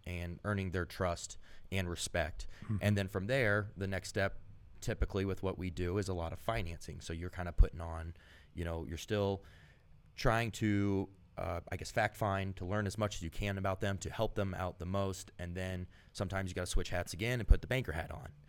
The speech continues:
Speaker 1: And so you, it's, it's a cool experience because you, you learn
Speaker 2: Now I'm gonna have you, I'm gonna, I'm gonna
Speaker 1: all
Speaker 2: ha-
Speaker 1: about this person, and then, um, are able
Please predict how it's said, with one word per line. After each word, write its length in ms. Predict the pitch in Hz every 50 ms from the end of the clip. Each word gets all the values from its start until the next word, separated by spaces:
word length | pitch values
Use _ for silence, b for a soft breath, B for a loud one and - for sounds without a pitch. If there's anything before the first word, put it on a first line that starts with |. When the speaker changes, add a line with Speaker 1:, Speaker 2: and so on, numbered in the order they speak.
| b b b b b b -
Speaker 1:
And 200 | 101 95 92 90
so 420 | - - 101 101 98 95 95 92 B B B B B B B B
you, 460 | 95 95 98 98 95 92 90 67 - - - -
it's, 220 | 87 - - - -
it's 160 | 95 - - -
a 20 |
cool 380 | - - 151 151 113 101 104 104 - -
experience 460 | - - - - 147 123 90 98 98
because 340 | - 92 - - 95 87 80
you, 220 | 87 90 90 90 - -
you 160 | - 90 90 95
learn 400 | 98 104 104 101 101 95 92 85 - - - b b b b b b b b b -
Speaker 2:
Now 100 | 147 165
I'm 40 | 170
gonna 40 | 160
have 100 | 165 151
you, 100 | 131 - -
I'm 80 | 151
gonna, 100 | 156 151 -
I'm 40 |
gonna 60 | 143 135
Speaker 1:
all 100 | 127 117
Speaker 2:
ha- 20 |
Speaker 1:
about 180 | 110 104 - -
this 100 | 87 -
person, 440 | - 104 98 - - 95 92 90 92 -
and 120 | 92 87
then, 180 | 90 87 85 82 85 -
um, 140 | - 87 85 - -
are 120 | 87 87
able 240 | 82 90 85 85 85